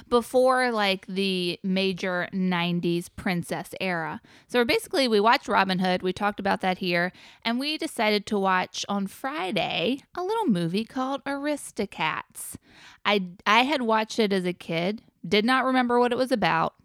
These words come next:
did not remember if I liked it. I knew there was a song in there that I enjoyed, um, but kind of curious as to why it's not, like,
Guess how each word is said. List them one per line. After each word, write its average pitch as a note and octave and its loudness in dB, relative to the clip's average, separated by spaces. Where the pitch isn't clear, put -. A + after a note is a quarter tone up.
did G3 0
not G#3+ 4
remember G#3 2
if F#3+ -2
I E3+ 0
liked F#3 0
it. B3+ 2
I G3 2
knew B3 4
there C#4 2
was A3 4
a F3 0
song F3 2
in E3+ -4
there - -10
that F#3+ -2
I E3+ 6
enjoyed, E3 -2
um, F#3+ 2
but C#4 2
kind B4+ -4
of - -12
curious A#3 2
as F#3 -2
to G#3+ 0
why A3 4
it's - -2
not, F#3+ 2
like, F3 -2